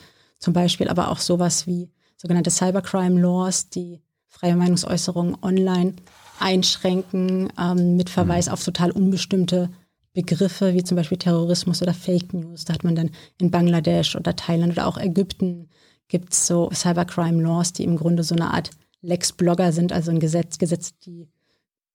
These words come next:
Speaker 1: geschrieben wurden, um kritische Bloggerinnen und Blogger, Vietnam ist da auch ein klassischer Fall, verhaften zu können.
Speaker 2: Ich habe mir auch noch aufgeschrieben, gibt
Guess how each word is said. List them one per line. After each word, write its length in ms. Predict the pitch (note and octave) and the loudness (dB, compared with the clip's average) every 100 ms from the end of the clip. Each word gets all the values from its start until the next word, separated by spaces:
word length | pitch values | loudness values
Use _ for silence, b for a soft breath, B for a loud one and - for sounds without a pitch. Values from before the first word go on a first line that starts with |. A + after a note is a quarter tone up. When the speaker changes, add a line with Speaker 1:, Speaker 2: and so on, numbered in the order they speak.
| _ - | _ -6
Speaker 1:
geschrieben 600 | F#3+ - G#3+ F#3 E3+ D3 | 0 2 4 4 4 4
wurden, 540 | E3+ F3+ E3+ E3+ E3+ | 4 4 4 2 0
um 260 | - F3+ F3+ | 0 0 0
kritische 540 | - F3+ F3 D#3 F3+ | 0 -2 0 0 0
Bloggerinnen 640 | E3+ F3+ E3+ E3 E3+ E3+ E3+ | 0 0 0 0 2 2 2
und 220 | E3+ D3+ | 0 0
Blogger, 560 | E3 E3 E3+ E3 E3+ | 0 2 2 2 2
Vietnam 360 | F3 E3 D#3+ E3+ | 0 2 2 2
ist 140 | E3 | 2
da 60 | - | 0
auch 80 | F3+ | -2
ein 260 | F3+ - - | -4 -6 -10
klassischer 480 | - F3 E3 - F3 | -6 -6 -4 -2 -2
Fall, 360 | - F3 F3 F3+ B B B - | 0 0 0 -4 B B B -4
verhaften 840 | E3+ D#3 D#3+ - - - A3 B3 | 0 2 0 0 -2 0 -6 -8
zu 120 | - - | -6 -4
können. 380 | - - G3+ - - _ _ _ _ _ _ _ _ - | -4 -2 -4 -6 -18 _ _ _ _ _ _ _ _ -4
Speaker 2:
Ich 40 | |
habe 100 | G#2 | -2
mir 40 | G2+ | 0
auch 40 | |
noch 80 | F#2+ | 0
aufgeschrieben, 720 | F2+ G2 - G2 G2 G2 G2 _ _ _ | -2 -4 -2 2 2 2 -2 _ _ _
gibt 240 | - G2+ | -16 -16